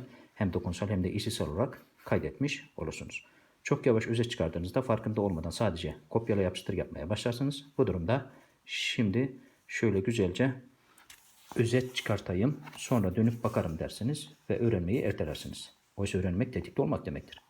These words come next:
Bu nedenle şimdi yazıyorum, şimdi öğreniyorum düşüncesiyle çalışmak gerekir. Ayrıca çok yavaş yazdığımızda beyninizin çalışma hızı ile yazma hızınız arasında sürede boşluk meydana geldiği için bu sürede zihnin başka konulara kayması ve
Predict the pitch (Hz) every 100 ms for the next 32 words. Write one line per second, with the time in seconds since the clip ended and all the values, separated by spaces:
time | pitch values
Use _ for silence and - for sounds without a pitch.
0 | _ _ _ _ 110 98 87 98 139 -
1 | - - _ - 143 139 131 123 127 151
2 | 147 113 95 90 82 80 80 - 95 90
3 | 87 82 76 71 - - - - - -
4 | - _ _ _ _ - 101 113 113 117
5 | 117 98 95 90 95 90 139 139 - _
6 | _ - 92 95 131 - 110 117 123 113
7 | 107 87 82 90 123 117 101 87 87 82
8 | 92 - 110 92 82 95 - 123 90 76
9 | 80 95 135 131 175 - - _ _ _
10 | 143 - 85 120 156 - - 110 127 139
11 | 107 - 120 90 80 - 87 90 165 165
12 | - _ - 78